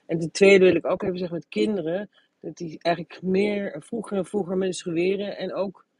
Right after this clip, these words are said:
ja, sommige mensen weten het gewoon al heel vroeg. Ik ben het wel met je eens dat het natuurlijk wel ook een soort modegril is, dat heel veel mensen, ineens, heel, heel veel kinderen ineens, eh,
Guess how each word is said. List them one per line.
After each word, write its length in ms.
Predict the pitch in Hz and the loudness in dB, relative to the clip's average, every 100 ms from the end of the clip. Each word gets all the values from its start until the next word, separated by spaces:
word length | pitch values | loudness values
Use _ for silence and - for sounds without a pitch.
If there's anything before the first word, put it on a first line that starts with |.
| _ _ _ _ | _ _ _ _
ja, 240 | 185 175 | -6 -6
sommige 360 | 156 214 202 190 | -4 -6 -6 -4
mensen 360 | 190 185 - 180 | 0 0 -2 -2
weten 300 | 196 190 180 | -2 -2 -6
het 100 | - | -6
gewoon 200 | 180 170 | -6 -4
al 120 | 170 | -4
heel 180 | 175 151 | -4 -4
vroeg. 400 | 196 247 - _ _ _ _ _ | -4 -6 -8 _ _ _ _ _
Ik 120 | 180 | -4
ben 140 | 180 185 | 0 2
het 80 | 170 | 4
wel 160 | 214 208 | 6 4
met 160 | 190 | -2
je 80 | 190 | -6
eens 280 | 165 180 165 | -6 -8 -8
dat 80 | 170 | -12
het 100 | 165 | -12
natuurlijk 300 | 185 165 180 | -14 -6 -4
wel 180 | 165 | -4
ook 140 | 160 160 | -6 -10
een 60 | |
soort 200 | 160 170 | -12 -10
modegril 720 | 165 175 196 185 - 180 170 | -4 -2 -2 -6 -8 -6 -4
is, 160 | 151 160 | -4 -6
dat 160 | 165 156 | -6 -4
heel 180 | 175 | -4
veel 120 | 165 165 | -4 -6
mensen, 800 | 165 160 - - 156 143 135 156 | -4 -6 -8 -10 -8 -8 -10 -10
ineens, 320 | 151 151 151 | -8 -6 -4
heel, 260 | 139 170 170 | -2 -2 -2
heel 200 | 170 165 | -2 -4
veel 100 | 160 | -10
kinderen 340 | 170 160 160 | -12 -8 -6
ineens, 420 | 160 156 156 - | -4 -4 -6 -8
eh, 60 | 160 | -10